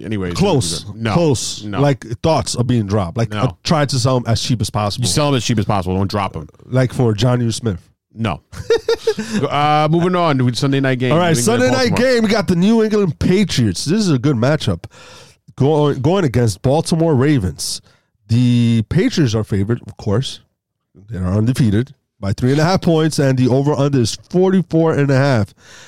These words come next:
Speaker 2: I like this matchup. You're talking about Tom Brady versus Lamar Jackson.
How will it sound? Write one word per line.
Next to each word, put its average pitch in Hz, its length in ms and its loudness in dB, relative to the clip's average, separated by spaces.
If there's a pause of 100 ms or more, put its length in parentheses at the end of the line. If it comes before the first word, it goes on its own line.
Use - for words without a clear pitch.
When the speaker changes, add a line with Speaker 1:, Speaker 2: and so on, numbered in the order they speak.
(120)
Speaker 2:
I 120 100 0
like 156 200 2
this 165 160 2
matchup. 147 460 0
You're 123 80 2
talking 131 340 0
about 117 260 2
Tom 139 300 0
Brady 131 360 2
versus 101 380 -2
Lamar 120 340 0
Jackson. 110 640 -2